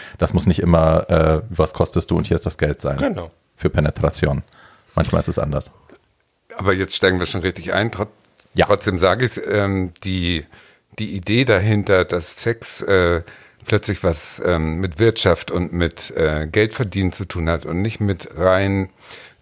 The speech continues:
Speaker 3: Spaß an dem Sex, den man so hat, die finde ich, äh, gruselig. Also das finde ich für mich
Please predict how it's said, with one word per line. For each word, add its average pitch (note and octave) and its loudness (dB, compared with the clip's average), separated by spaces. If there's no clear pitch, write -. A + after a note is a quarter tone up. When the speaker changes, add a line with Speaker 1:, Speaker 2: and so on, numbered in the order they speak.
Speaker 3:
Spaß A2 2
an F#2+ 0
dem F#2 0
Sex, - -2
den F#2 -2
man E2 0
so G#2 2
hat, C2 -6
die A#2 2
finde F2+ 0
ich, - -8
äh, D2+ 2
gruselig. C#2 -2
Also F2 0
das E2+ -4
finde F#2+ -2
ich D#2+ -6
für - -2
mich G2 0